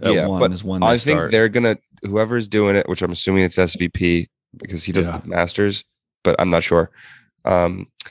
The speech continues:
Speaker 2: he's gonna just harp in on the, on the, uh, on, on the rangefinders.
Speaker 1: I hope he
Speaker 2: The
Speaker 1: does.
Speaker 2: whole
Speaker 1: I, I hope,
Speaker 2: broadcast is.
Speaker 1: I hope, I hope then, and I hope on, uh, like, his show, I hope he, like, harps, like, talks about it a lot too, and says, like, how, like,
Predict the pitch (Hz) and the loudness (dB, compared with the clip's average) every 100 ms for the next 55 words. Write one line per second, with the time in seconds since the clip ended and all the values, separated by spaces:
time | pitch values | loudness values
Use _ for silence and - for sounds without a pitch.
0 | _ _ _ _ - 107 101 110 107 98 | _ _ _ _ -4 -2 0 2 2 2
1 | 95 - 98 92 98 87 90 90 90 - | -2 0 2 2 0 0 -2 -6 -8 -4
2 | 90 87 80 78 76 67 92 _ _ _ | -2 -2 -2 -2 -2 -4 -8 _ _ _
3 | _ _ _ _ - 82 - 82 76 73 | _ _ _ _ -6 -4 0 0 0 -2
4 | 73 - 78 76 76 110 156 147 117 117 | -4 -8 -10 -8 -6 2 2 4 4 2
5 | 98 - 90 - 147 - - - - _ | 2 2 2 4 2 0 -6 -16 -20 _
6 | - 120 135 139 - 107 127 131 - - | -2 0 0 0 -2 0 2 2 -4 -14
7 | 95 98 104 120 117 104 104 98 101 101 | -4 0 2 2 2 0 0 0 0 -2
8 | 104 95 92 87 82 76 78 _ - 95 | 0 -2 0 0 -2 -2 -6 _ -4 -2
9 | 87 95 82 - 98 95 85 87 78 71 | -2 -2 -2 2 2 2 0 -2 0 -2
10 | - 80 - - 69 67 _ - - 85 | -2 -4 -4 -4 -6 -8 _ -12 -2 -2
11 | - - 80 60 64 78 67 - - 80 | 0 -2 0 0 0 0 -2 -6 -2 -2
12 | 64 95 - 80 - - - - - | -2 -4 -4 -4 -4 -8 -6 -6 -6